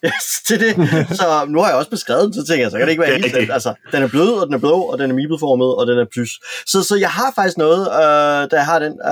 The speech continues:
Speaker 1: Um, men det var, det krævede noget, at jeg tænkte over, hvad har jeg egentlig? Og det var alt sammen spil jo, eller,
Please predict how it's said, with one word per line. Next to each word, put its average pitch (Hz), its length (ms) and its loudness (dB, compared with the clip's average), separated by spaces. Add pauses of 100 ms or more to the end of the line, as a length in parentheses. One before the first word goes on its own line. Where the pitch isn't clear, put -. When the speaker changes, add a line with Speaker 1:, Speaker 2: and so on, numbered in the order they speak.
Speaker 1:
Um, 135 260 -4 (640)
men 180 180 2
det 175 100 2
var, 170 220 4
det 170 140 -2
krævede 226 260 2
noget, 214 220 2
at 165 160 2
jeg 156 100 -2
tænkte 185 280 0
over, 139 120 0
hvad 113 100 -6
har - 320 -6
jeg 202 140 0
egentlig? 185 340 0
Og 165 60 2
det 151 60 0
var 151 60 4
alt 202 140 2
sammen 240 200 -8 (240)
spil 214 440 0
jo, 208 220 0
eller, 113 400 0